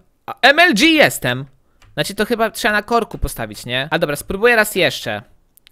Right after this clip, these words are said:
Tutaj, no, pretty good znowu. Nie, teraz do tyłu gdzieś mi tam spadł.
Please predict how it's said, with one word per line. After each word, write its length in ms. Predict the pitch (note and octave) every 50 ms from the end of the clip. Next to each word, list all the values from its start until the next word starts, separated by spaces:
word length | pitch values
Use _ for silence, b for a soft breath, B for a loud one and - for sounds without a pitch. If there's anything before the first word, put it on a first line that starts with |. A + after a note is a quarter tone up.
| _ _ -
Tutaj, 400 | - D3+ D3 - E3 D#3 D#3 - - - _ _ -
no, 100 | D3 D3
pretty 300 | - E3+ D#3 - D#3 D3+
good 240 | C#3+ D#3 F3 F3
znowu. 440 | - - D3 C#3 C#3+ D3 F3+ G3 G#3+
Nie, 180 | G#3 - B2 A2+
teraz 200 | - B2+ B2+ D3
do 60 | D3+
tyłu 220 | - C4+ A3 D3+
gdzieś 200 | B2+ G#2+ A2+ -
mi 60 | - A2+
tam 100 | A#2 B2+
spadł. 340 | - _ - - _ _